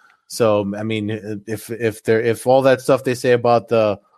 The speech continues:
long-term effects is true, then maybe his, um, you know, his cardio could suffer. But hey, well, that's the whole point of why, uh, we gotta see what happens. I mean, I wanna see what happens just because it's been following his career, watching him come up. I mean, and, uh, you know,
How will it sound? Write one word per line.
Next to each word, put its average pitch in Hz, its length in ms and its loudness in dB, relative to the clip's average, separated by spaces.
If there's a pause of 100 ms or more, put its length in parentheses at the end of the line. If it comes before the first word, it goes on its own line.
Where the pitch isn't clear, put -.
(140)
long-term 120 500 -2
effects 113 380 -4
is 101 120 -12
true, 156 240 -2
then 110 180 -4
maybe 110 320 -4
his, 110 280 -8
um, 98 340 -4 (440)
you 110 100 -6
know, 95 180 -4
his 110 220 -8
cardio 110 400 -2
could 107 180 -8
suffer. 95 380 -8
But 104 220 -6
hey, 170 140 6
well, 151 320 2 (320)
that's 156 180 0
the 165 80 2
whole 160 160 2
point 170 300 0
of 151 80 2
why, 147 340 6
uh, 135 240 6
we 131 100 -2
gotta 135 200 2
see 139 180 -6
what 131 100 -2
happens. 123 420 -4
I 107 40 -6
mean, 113 140 -4
I 160 100 4
wanna 165 220 0
see 131 180 -8
what 117 100 -2
happens 110 380 -6
just 107 160 -14
because 110 260 -10
it's - 220 -18 (420)
been 120 100 -8
following 143 360 2
his 131 160 -6
career, 139 420 2
watching 127 340 0
him 123 140 -10
come 120 240 -8
up. 120 220 -4
I 110 40 -6
mean, 104 320 -10 (680)
and, 110 140 -8
uh, 101 120 -6
you 107 160 -8
know, 92 220 -8